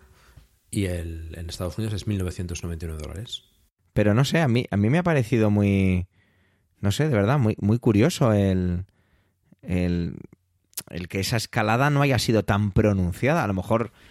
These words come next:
Speaker 1: Sí, sí,
Speaker 2: no
Speaker 1: yo
Speaker 2: sé,
Speaker 1: por eso
Speaker 2: vuelvo a decir, a lo mejor
Speaker 1: pensaba
Speaker 2: soy
Speaker 1: que
Speaker 2: pecando
Speaker 1: serían más altos
Speaker 2: optimista,
Speaker 1: los
Speaker 2: ¿eh?
Speaker 1: precios.
Speaker 2: A lo mejor estoy, pues eso, vuelvo a decir lo mismo, como de, pues sí, sí, así de claro lo digo, como muy optimista, pero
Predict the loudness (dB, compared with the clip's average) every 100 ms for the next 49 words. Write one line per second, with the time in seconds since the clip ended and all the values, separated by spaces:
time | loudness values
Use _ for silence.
0 | -6 2 4 8 8 8 6 6 6 6
1 | 6 4 4 4 6 4 4 4 4 4
2 | 4 4 4 4 4 2 0 -4 -12 -14
3 | -20 -20 _ _ _ _ -4 -2 0 2
4 | 2 2 0 -2 -6 -4 -2 0 -2 0
5 | 2 2 2 2 2 2 2 2 2 2
6 | 2 0 0 0 -2 -6 _ _ _ _
7 | -8 -8 -4 -2 0 0 -2 -2 -2 -2
8 | 0 0 2 0 -2 -2 -2 0 2 2
9 | 0 0 -2 -2 -2 0 0